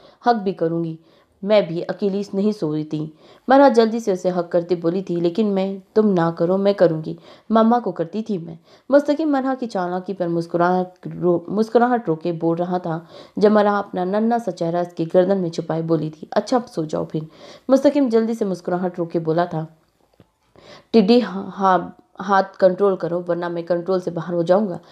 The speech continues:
मुस्तकीम जो वो मुश्किल आंखें बंद किए सोने वाला था, जब मरहा का नन्हा सा हाथ वो कभी अपनी गर्दन, सीने और थोड़ी पर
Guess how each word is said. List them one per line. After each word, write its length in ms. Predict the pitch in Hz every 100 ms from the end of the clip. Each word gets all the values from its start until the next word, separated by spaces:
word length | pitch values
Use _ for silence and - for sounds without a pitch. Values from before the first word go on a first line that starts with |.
| - - -
मुस्तकीम 420 | 285 294 294 302
जो 120 | 233
वो 140 | 185 180
मुश्किल 320 | 180 - 180
आंखें 240 | 170 175
बंद 200 | 170 170
किए 100 | 170
सोने 280 | 165 165 170
वाला 240 | 175 170 170
था, 140 | 175
जब 180 | 170 165
मरहा 280 | 165 185 190
का 220 | 180 165
नन्हा 420 | 175 208 226 240
सा 120 | 233
हाथ 200 | 170 165 165 - - - -
वो 80 |
कभी 220 | 269 247 262
अपनी 280 | 226 208
गर्दन, 460 | 185 170 165 202 214
सीने 400 | 208 175 175 185
और 240 | - 240
थोड़ी 300 | 226 208 180
पर 280 | 185 170 170